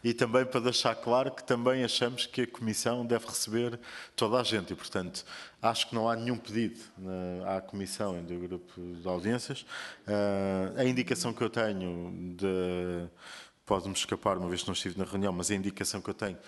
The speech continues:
da reunião com o grupo parlamentar do P S é que acho que não tinham pedido, eh,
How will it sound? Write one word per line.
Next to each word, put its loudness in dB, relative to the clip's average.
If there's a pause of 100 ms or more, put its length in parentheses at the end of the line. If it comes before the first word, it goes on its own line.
(340)
da -4
reunião -2
com -6
o -4
grupo -4
parlamentar -2
do -4
P -6 (180)
S -10
é -8 (200)
que -14
acho -4
que -8
não -2
tinham -6
pedido, -10 (200)
eh, -14